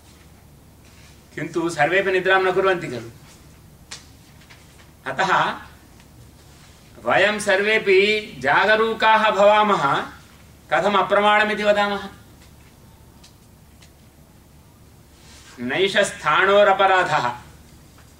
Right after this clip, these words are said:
यथेन-, यदेनम् अन्धो न पश्यति। पुरुषापराधः सः इति वदन्ति। स्थाणुः नाम एक वृक्षखण्डं वा पाषाणखण्डं वा यत्किञ्चित् जडवस्तु।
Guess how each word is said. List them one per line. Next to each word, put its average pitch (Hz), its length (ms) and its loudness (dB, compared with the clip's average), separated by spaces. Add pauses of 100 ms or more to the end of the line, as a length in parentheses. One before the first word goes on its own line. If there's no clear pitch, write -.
(120)
यथेन-, 170 420 -2
यदेनम् 165 480 0
अन्धो 151 380 -4
न 139 180 -6
पश्यति। - 400 -12 (2000)
पुरुषापराधः 170 920 0
सः 156 280 -4
इति 156 180 -6
वदन्ति। 120 400 -6 (1040)
स्थाणुः 165 680 -4
नाम 143 440 -2 (600)
एक 143 220 -6 (840)
वृक्षखण्डं - 2250 -10
वा 147 380 -4
पाषाणखण्डं 123 840 -2
वा 135 140 -6
यत्किञ्चित् 147 600 -6
जडवस्तु। 143 600 0